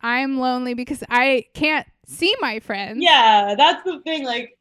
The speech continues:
Speaker 2: that's annoying 'cause they're actually, like, seeing people.
Speaker 1: Yeah.
Speaker 2: But we're actually following the social distancing rules, making us feel very alone.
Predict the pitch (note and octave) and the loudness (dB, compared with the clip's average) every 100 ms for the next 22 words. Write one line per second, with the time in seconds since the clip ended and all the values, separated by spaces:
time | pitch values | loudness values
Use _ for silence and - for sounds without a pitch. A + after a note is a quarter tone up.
0 | _ A3+ C#4 C#4 D4+ C4 D4 D4 C#4 C4+ | _ -4 -4 -4 -8 -4 -4 -2 -2 -6
1 | F#3+ A3+ A#3+ A#3+ A#3+ - A#3+ A3 G#3+ G#3+ | -4 -4 -2 -2 -4 -8 -10 -8 -8 -10
2 | - B3 B3 G#3+ G#3 G#3 F#3+ G3+ G3 G3 | -16 -12 -10 -10 -12 -14 -12 -10 -8 -10
3 | G3+ _ _ _ _ C#4 G#3+ F#3+ - A3+ | -14 _ _ _ _ -12 -8 -8 -10 -14
4 | _ _ - - A#3+ G#3+ B3 A#3+ A3+ - | _ _ -20 -4 -2 0 0 0 0 -4
5 | A#3+ A#3 A3 G#3 G#3 G3 G#3 G#3 G#3 G#3 | -6 -4 -2 -2 -4 -8 -8 -10 -10 -16
6 | - - G#3+ G#3+ G#3 G3 G3 F#3+ F#3+ F#3 | -20 -16 -14 -12 -12 -10 -8 -8 -10 -12
7 | G#3 G3+ G3+ G3+ G#3 G3+ - G#3+ G3 F3+ | -12 -12 -12 -14 -12 -14 -16 -10 -10 -8
8 | F#3+ F#3+ F#3+ F#3 G3+ A#3+ B3+ D4 | -10 -8 -10 -10 -10 -10 -12 -14